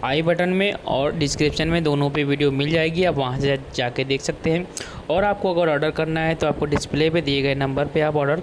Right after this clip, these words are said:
कर सकते हैं। तो आशा करता हूँ दोस्तों ये वीडियो आपको पसंद आया होगा। वीडियो अगर पसंद आता है तो वीडियो को लाइक ज़रूर करें, अपने दोस्तों के साथ शेयर करें और प्लीज़ अगर चैनल पे पहली बार आएँ तो चैनल को सब्सक्राइब करके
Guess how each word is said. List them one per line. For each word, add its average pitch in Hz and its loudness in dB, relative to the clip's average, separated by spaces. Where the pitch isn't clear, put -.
कर 151 0
सकते 135 -4
हैं। 127 -2
तो - 0
आशा 196 0
करता 196 0
हूँ 185 0
दोस्तों 185 2
ये 190 4
वीडियो 143 2
आपको 131 -2
पसंद 143 -2
आया 151 2
होगा। 156 2
वीडियो 139 2
अगर 139 0
पसंद 165 0
आता 165 0
है 180 2
तो 190 4
वीडियो 196 2
को 139 0
लाइक 131 0
ज़रूर 165 2
करें, 165 2
अपने 165 -2
दोस्तों 180 0
के 202 2
साथ 139 -2
शेयर 147 2
करें 143 0
और - -8
प्लीज़ 214 2
अगर 175 2
चैनल 147 0
पे 156 2
पहली 147 2
बार 180 2
आएँ 180 2
तो 175 0
चैनल 147 0
को 147 -6
सब्सक्राइब 143 -2
करके 160 0